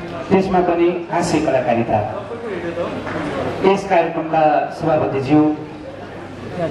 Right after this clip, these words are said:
यस कार्यक्रमलाई भव्य र सबै रूपमा सफल पारिदिनको लागि आफ्नो अमूल्य समयलाई थाँती राख्दै पाल्नुभएका सम्माननीय प्रधानमन्त्री केपी शर्मा ओलीज्यू, माननीय मन्त्रीज्यूहरू र सम्पूर्ण यस कार्यक्रमलाई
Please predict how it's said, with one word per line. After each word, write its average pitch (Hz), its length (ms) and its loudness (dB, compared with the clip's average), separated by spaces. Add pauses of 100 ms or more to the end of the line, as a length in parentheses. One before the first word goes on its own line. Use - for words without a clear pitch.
(160)
यस 175 220 2
कार्यक्रमलाई 156 600 4
भव्य 156 280 0
र 160 100 2
सबै 151 260 2
रूपमा 151 160 2
सफल 156 300 2
पारिदिनको 147 480 2
लागि 143 560 2 (260)
आफ्नो 160 300 2
अमूल्य 156 420 2
समयलाई 147 480 2
थाँती 147 280 0
राख्दै 151 320 4 (920)
पाल्नुभएका 147 840 2 (120)
सम्माननीय 147 480 2
प्रधानमन्त्री 143 600 2
केपी 147 240 2
शर्मा 135 260 2
ओलीज्यू, 143 560 4 (600)
माननीय 147 480 0
मन्त्रीज्यूहरू 147 800 4 (420)
र 151 100 4
सम्पूर्ण 196 440 2 (340)
यस 156 160 -6
कार्यक्रमलाई 156 640 2